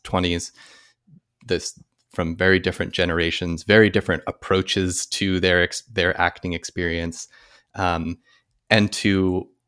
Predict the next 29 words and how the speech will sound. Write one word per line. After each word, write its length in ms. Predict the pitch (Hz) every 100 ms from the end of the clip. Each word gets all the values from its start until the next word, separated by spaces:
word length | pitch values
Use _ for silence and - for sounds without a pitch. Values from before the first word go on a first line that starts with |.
| _
to 120 | -
parallel 460 | - 104 107 107 101
them 160 | 95 95
in 80 |
a 60 | 90
way 360 | 87 85 87 90 - -
that 240 | 87 82
there 240 | 87 85 87 -
felt 200 | 92 87
like 160 | 90
a 60 | 82
sense 320 | - 82 82
of 180 | 82 -
connection, 640 | - 78 - - - 110 - _
um, 540 | - 85 82 64 - - _ _
and 220 | 95 87
to 420 | 85 92 82 82 - _ _ _ _ _ -
allow 360 | 98 92 90
that 260 | 90 85 -
to 100 | -
continue 440 | - 87 - 90
to 160 | 85 82
unfold 460 | 80 - 92 85
over 180 | 90 85
the 100 | 82
course 360 | - - 85 -
of 140 | -
the 60 | 80
narrative. 600 | 80 78 82 - -